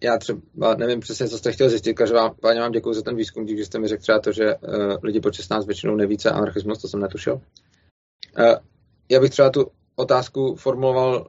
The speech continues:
jinak a spíš bych řekl, jako spíš bych se třeba ptal, eh, jaká pravidla si myslíte, že by bez státu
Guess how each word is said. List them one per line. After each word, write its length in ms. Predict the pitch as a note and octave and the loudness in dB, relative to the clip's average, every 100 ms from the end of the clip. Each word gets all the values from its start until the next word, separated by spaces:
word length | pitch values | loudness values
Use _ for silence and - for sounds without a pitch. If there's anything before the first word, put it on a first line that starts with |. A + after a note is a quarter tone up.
| - | -10
jinak 480 | A2+ C3 A#2 A#2 - | -2 2 2 0 -4
a 40 | |
spíš 420 | - _ - A#2+ | -10 _ -10 -10
bych 180 | A2 A#2+ | -4 -4
řekl, 220 | A#2 A#2 _ - _ - | -2 -6 _ -20 _ -20
jako 180 | - A#2+ | -8 -6
spíš 200 | - G#2+ | -4 -4
bych 140 | A#2+ | -2
se 80 | B2 | -4
třeba 220 | - A#2 | 2 2
ptal, 400 | A2+ A#2 A2+ A2+ - _ _ _ _ _ _ _ - | 4 6 6 4 0 _ _ _ _ _ _ _ 0
eh, 280 | A#2+ A2+ A2+ - _ _ - | 2 4 2 -2 _ _ -2
jaká 320 | B2 C#3 C3 | 2 4 4
pravidla 440 | C3 A#2 A#2+ B2 | 2 0 2 -2
si 140 | - C3 | -2 -6
myslíte, 380 | A2+ B2 A2+ A2+ | -6 -8 -4 -2
že 80 | |
by 100 | A#2+ | -2
bez 160 | A#2 A2 | 0 0
státu 760 | - A#2 A2+ B2+ A#2 A2+ A2 | 2 2 2 0 -4 -4 -6